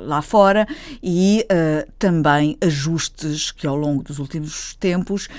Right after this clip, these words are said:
Lisboa se tem vindo a fazer. Eh, foi dito aqui, eh, enfim, várias alterações que Lisboa foi sofrendo, todas elas muito interessantes, que fizeram com que Lisboa se fosse abrindo ao exterior, eh, se abrindo nas esplanadas, se abrindo nos parques.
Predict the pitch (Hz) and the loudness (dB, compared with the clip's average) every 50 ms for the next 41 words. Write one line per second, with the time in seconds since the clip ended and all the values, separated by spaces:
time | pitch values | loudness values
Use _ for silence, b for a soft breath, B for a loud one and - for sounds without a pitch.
0 | B 240 202 B - 180 175 151 143 143 156 156 170 170 165 - - 170 156 139 | B -14 -12 B -2 0 0 0 0 -2 0 0 0 0 0 -2 -2 0 0 0
1 | 151 160 160 151 151 - 147 120 - - 85 - - B B B B B B - | 0 0 0 -2 -2 -4 -8 -8 -8 -10 -10 -12 -14 B B B B B B -6
2 | - 160 156 156 151 147 147 - 190 165 151 - 175 170 143 - - 156 151 151 | -2 0 0 0 0 0 0 0 0 0 0 0 -4 -6 -6 -6 -6 -6 -6 -6
3 | - - 175 165 170 170 170 - - 175 165 151 147 143 143 139 139 143 - - | -4 -4 -2 -2 -2 -2 -4 -4 -2 -2 -2 0 -2 -2 -4 -4 -4 -4 -4 -4
4 | 143 143 143 156 156 156 147 143 143 135 131 - - - - 147 139 147 139 160 | -4 0 2 2 2 2 2 0 -2 -4 -4 -6 -6 -6 -4 -4 -4 -4 -6 -6
5 | 160 147 - - 156 147 - - - 151 131 151 147 147 - - 165 160 - - | -6 -6 -4 -2 -2 -2 -2 -4 -8 -10 -6 -6 -6 -6 -4 -4 -6 -6 -6 -8
6 | - - - 165 170 180 180 - - 220 202 170 156 143 147 139 135 139 135 - | -10 -8 -6 -4 -2 -4 -4 -2 0 0 0 2 0 -2 -2 -2 -2 -4 -2 0
7 | 175 185 185 165 - - 139 143 - 139 143 - - - - 147 131 131 - - | 0 0 0 0 -2 -6 -8 -6 -6 -6 -6 -6 -6 -6 -4 -4 -4 -4 -4 -6
8 | - 190 202 B B B B B B - - - 220 208 - - 226 196 170 180 | -8 -8 -8 B B B B B B -20 -8 -4 -4 -4 -2 0 0 2 2 4
9 | 185 196 196 156 - 160 147 - - 151 147 143 147 147 139 - 143 147 151 151 | 2 2 0 0 -2 -4 -6 -6 -6 -6 -4 -2 -2 -2 -2 -4 -4 -4 -4 -4
10 | - - - 147 143 - 160 147 139 147 147 151 143 131 135 135 135 - - - | -4 -6 -6 -8 -4 -2 -2 -2 0 2 2 2 2 0 -2 -4 -6 -4 -2 0
11 | 180 180 165 165 170 175 185 190 B B B B B 254 240 208 B - - 156 | 2 2 4 4 4 4 2 0 B B B B B -12 -12 -14 B -4 -2 0
12 | 147 147 143 143 143 131 143 - - - - 208 180 165 175 175 185 180 147 135 | 0 0 0 0 -2 -2 -4 -6 -4 2 4 4 4 6 4 4 4 4 4 2
13 | 151 151 151 147 - - - - 185 165 156 139 139 156 151 147 156 147 - - | 0 0 0 0 -2 -4 -2 -2 0 2 2 2 2 2 2 2 0 0 0 -2
14 | 175 151 139 151 147 151 156 139 - - 165 185 - - 180 165 165 165 160 165 | -2 -2 0 0 0 0 -2 -2 -2 -4 -4 -4 -2 2 4 6 6 6 6 4
15 | - - 151 - | 0 -4 -6 -6